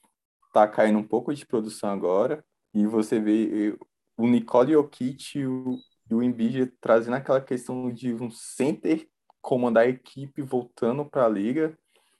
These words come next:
E os dois sempre brigando ali pelo M V P ultimamente agora. E os dois, tipo, dominam o jogo de uma forma que a gente não via há muito tempo,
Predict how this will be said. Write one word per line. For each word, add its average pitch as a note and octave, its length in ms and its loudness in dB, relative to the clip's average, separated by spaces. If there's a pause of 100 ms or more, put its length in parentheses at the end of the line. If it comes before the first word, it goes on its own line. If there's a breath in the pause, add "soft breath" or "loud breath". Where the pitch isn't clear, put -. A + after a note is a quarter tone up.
(140)
E A#2 80 0
os A#2 120 2
dois A2+ 180 4
sempre A2+ 240 -2
brigando A#2+ 320 0
ali A2+ 140 0
pelo A#2 160 -2
M A2 160 4
V A2 180 -4
P A2 160 -8
ultimamente A2 600 -4
agora. G#2 320 0
E A2 40 -2
os G#2 120 -4
dois, G#2 260 0
tipo, - 260 -4
dominam G2+ 640 -2
o A#2 60 -4
jogo A2 260 -2
de A2 100 -6
uma A2 120 0
forma G#2+ 420 -2
que - 160 -12
a - 20 -6
gente G2+ 320 -6
não G#2 160 -4
via G2+ 140 -2
há - 20 -2
muito G2+ 320 -6
tempo, - 280 -10